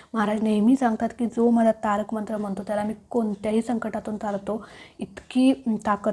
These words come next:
तारक मंत्रात आहे आणि तारक मंत्राच्या प्रत्येक शब्दात एक दिव्य आणि गूढ अर्थ आहे, लक्षात घ्या. म्हणून तारक मंत्राचं अनुष्ठान तुम्ही अकरा दिवस करा. बाकीचं काही नाही जमलं तरी चालेल, पण तारक मंत्राचं अनुष्ठान करा.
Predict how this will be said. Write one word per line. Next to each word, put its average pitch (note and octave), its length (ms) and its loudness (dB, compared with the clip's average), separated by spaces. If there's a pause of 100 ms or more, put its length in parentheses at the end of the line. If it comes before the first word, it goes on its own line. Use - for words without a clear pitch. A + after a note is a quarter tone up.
तारक G3+ 240 -2
मंत्रात G3 280 -4 (120)
आहे G3 140 -4
आणि G3+ 200 -8
तारक G3+ 320 -4
मंत्राच्या G#3+ 400 -8
प्रत्येक A#3 540 -6
शब्दात A3+ 500 -2 (380)
एक G#3+ 240 -4
दिव्य A3 380 2 (140)
आणि G#3+ 80 -4
गूढ A#3 420 6 (160)
अर्थ G#3+ 300 -2
आहे, G3+ 260 -4
लक्षात G3+ 280 -10
घ्या. F#3+ 180 -4 (420)
म्हणून G#3+ 140 0
तारक G3+ 400 -2
मंत्राचं A3 320 0 (120)
अनुष्ठान G#3 380 -4
तुम्ही G#3 220 -4
अकरा F#3+ 240 -4
दिवस G3 260 -4
करा. G3 200 -10
बाकीचं G3+ 480 -4
काही G#3 180 -2
नाही A#3 140 0
जमलं A3+ 340 0
तरी G#3+ 100 -6
चालेल, G3+ 320 -4
पण G3 120 -8 (380)
तारक G#3 280 -2
मंत्राचं A3 300 -4
अनुष्ठान G3+ 420 -6
करा. G3 200 -4